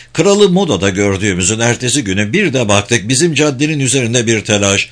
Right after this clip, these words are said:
Askerler ve polisler sıralanmış bekliyorlar. Meğer o gün Kral Edward ile Atatürk oradan geçecekmiş. Pencereleri ardına kadar açıp beklemeye başladık.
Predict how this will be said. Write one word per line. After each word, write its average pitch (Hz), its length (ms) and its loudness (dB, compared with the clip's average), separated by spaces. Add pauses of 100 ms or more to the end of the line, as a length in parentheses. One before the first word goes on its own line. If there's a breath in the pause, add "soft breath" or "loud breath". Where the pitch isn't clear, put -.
(160 loud breath)
Askerler 120 600 0
ve 131 120 -2
polisler 131 440 -2
sıralanmış 151 680 0
bekliyorlar. 95 800 0 (420 loud breath)
Meğer 101 300 2 (100)
o 110 140 -2
gün 101 180 -2
Kral 107 340 -2
Edward 107 480 0
ile 107 180 -2
Atatürk 117 460 -2
oradan 107 440 0
geçecekmiş. 98 840 -2 (440 loud breath)
Pencereleri 190 640 2
ardına 165 440 0
kadar 156 240 0
açıp 139 300 -2
beklemeye 98 600 -2
başladık. 87 560 -2